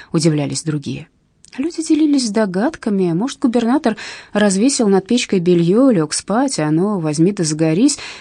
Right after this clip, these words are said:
или горящая свечка упала, а пламя с неё перекинулось куда-нибудь ещё, или Берг поставил снегоход чересчур близко к избушке, а тот почему-то взорвался. Но верилось во всё это слабо. Не могло такого случиться, только не с губернатором Бергом.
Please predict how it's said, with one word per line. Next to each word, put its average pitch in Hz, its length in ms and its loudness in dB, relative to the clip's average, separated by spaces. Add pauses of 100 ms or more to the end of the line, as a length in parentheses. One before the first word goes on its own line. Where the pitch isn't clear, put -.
(140)
или 320 160 6
горящая 302 460 6
свечка 254 440 0
упала, 214 640 0
а 175 60 -2
пламя 180 380 0
с - 100 -6
неё 170 220 4
перекинулось 160 600 0
куда-нибудь 151 580 -2
ещё, 151 340 -2 (360)
или 269 200 4
Берг 247 300 2
поставил 175 480 -2
снегоход 160 760 -2
чересчур 196 560 -4
близко 165 380 -2
к - 80 -8
избушке, 156 560 -4
а 147 240 -6
тот 156 260 -6
почему-то 151 380 -2
взорвался. 143 680 -4 (380)
Но 180 340 2
верилось 151 520 -2
во 143 80 -4
всё - 200 -8
это 127 140 -10
слабо. - 440 -10 (540)
Не 147 180 -4
могло 147 420 -4
такого 147 380 -6
случиться, 156 680 -4
только 170 320 -4
не 170 120 2
с 147 60 -6
губернатором 156 640 0
Бергом. 143 400 -2